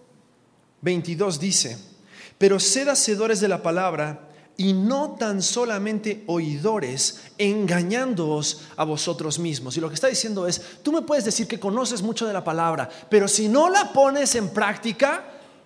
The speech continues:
eres puro bla, bla, bla. Y da, y da una ilustración, dice, "No te engañes, no te engañes,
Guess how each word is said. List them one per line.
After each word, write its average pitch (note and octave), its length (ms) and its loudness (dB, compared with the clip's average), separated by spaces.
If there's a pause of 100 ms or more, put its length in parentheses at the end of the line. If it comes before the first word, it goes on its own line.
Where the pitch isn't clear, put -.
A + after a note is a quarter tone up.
eres B2 300 -8
puro F#3 380 -4
bla, C3 320 -8
bla, A2+ 380 -12
bla. F#2 200 -14 (2750)
Y F3 160 0
da, G#3 80 4 (220)
y E3+ 100 -4
da G3+ 80 0
una G#3+ 140 -4
ilustración, C#3+ 640 -6
dice, D#3 180 -6
"No F3 100 -6
te A3+ 120 -6
engañes, E3 800 -8 (720)
no F#3 120 -4
te A3+ 80 2
engañes, F#3 760 -2